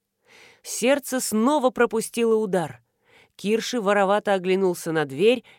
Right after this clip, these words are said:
и, быстро сложив письмо, спрятал в карман. Отыскать чародея по имени Кощей оказалось нетрудно.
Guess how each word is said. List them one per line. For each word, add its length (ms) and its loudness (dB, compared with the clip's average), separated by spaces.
и, 100 0
быстро 440 -4
сложив 500 0
письмо, 420 -4
спрятал 540 -2
в 80 -16
карман. 520 -6
Отыскать 540 0
чародея 600 0
по 180 2
имени 320 0
Кощей 600 -4
оказалось 600 0
нетрудно. 600 -4